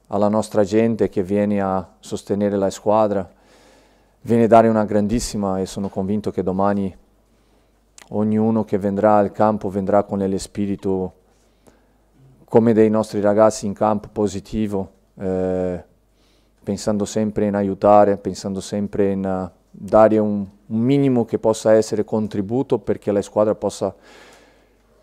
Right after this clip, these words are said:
giocare al massimo, e questo parte tanto anche dei, dei nostri ragazzi dentro al campo che entreranno al campo come sempre con la stessa mentalità, pronti a combattere, a lottare,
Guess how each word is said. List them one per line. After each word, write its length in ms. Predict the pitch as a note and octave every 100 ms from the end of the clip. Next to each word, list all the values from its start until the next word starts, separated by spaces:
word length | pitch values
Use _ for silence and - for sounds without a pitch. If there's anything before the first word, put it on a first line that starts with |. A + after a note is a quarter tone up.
| _
giocare 400 | - A2+ - A#2
al 140 | A2+ G#2
massimo, 640 | G#2 A2 - B2+ C#3+ D3 _ _ _ _ _ _ _
e 140 | - A#2+
questo 340 | B2 A#2 B2+
parte 300 | A2+ G#2+ G#2+
tanto 340 | G2+ G2+ F#2+ F#2+
anche 220 | F#2 F#2
dei, 420 | F2+ F2+ F2+ F#2
dei 140 | G2 F#2
nostri 300 | F#2 - F2+
ragazzi 400 | F2+ F#2+ F#2 F#2+
dentro 280 | F2+ E2+ F#2
al 80 |
campo 360 | - G#2 G#2 G2
che 360 | - F2 E2+ F2 _ _ _ _
entreranno 460 | F#2 F2 F#2 F#2 F#2
al 120 | F2
campo 280 | G2 F#2+ G2
come 200 | G2 F#2+
sempre 320 | - F#2 F#2+
con 140 | F#2+
la 60 | F#2
stessa 320 | - F#2 G2
mentalità, 720 | F#2+ F#2+ F#2+ F#2 G#2+ G#2+ G#2 _ _ _ _ _ _ _ _ _
pronti 380 | - A2+ A2+ G#2+
a 80 | G#2+
combattere, 640 | - G#2 A2 A2+ A2+ G#2+
a 60 | G2+
lottare, 640 | G2 - G#2+ A2+ A2+ G#2+